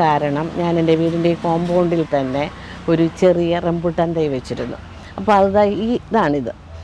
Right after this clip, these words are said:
അപ്പോൾ ചെറിയ കനം, അതായത് ഒരു കൈ പിടിയിൽ ഉള്ളിൽ ആകത്തക്ക കനമായപ്പോഴേ അത് പൂത്ത് കായ്ച്ചു കഴിഞ്ഞു.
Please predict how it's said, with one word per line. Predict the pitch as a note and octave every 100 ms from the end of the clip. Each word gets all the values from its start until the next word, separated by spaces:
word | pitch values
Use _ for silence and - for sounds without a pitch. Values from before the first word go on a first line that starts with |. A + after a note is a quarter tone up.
| - -
അപ്പോൾ | F#3 A3+ A3+ A#3
ചെറിയ | C#4+ C4+ D4 E4+ E4
കനം, | A#3+ A#3 G#3
അതായത് | G3+ G#3 A#3 A#3
ഒരു | B3 -
കൈ | G#3+ G#3+ A#3+ - - -
പിടിയിൽ | B3 A#3 B3+ C4+ C4+ - -
ഉള്ളിൽ | G3 A3 C4 C4+ - F#3+
ആകത്തക്ക | F#3+ G3+ - A3 A#3 G#3
കനമായപ്പോഴേ | F#3+ F3+ F3 D#3+ E3+ E3 D#3+ D3 E3 - - - - C#3
അത് | D#3 D#3
പൂത്ത് | D#3+ D#3+ D#3+ D#3 - A3+ -
കായ്ച്ചു | D#3+ D#3+ D#3+ E3
കഴിഞ്ഞു. | B2+ A2+ A2+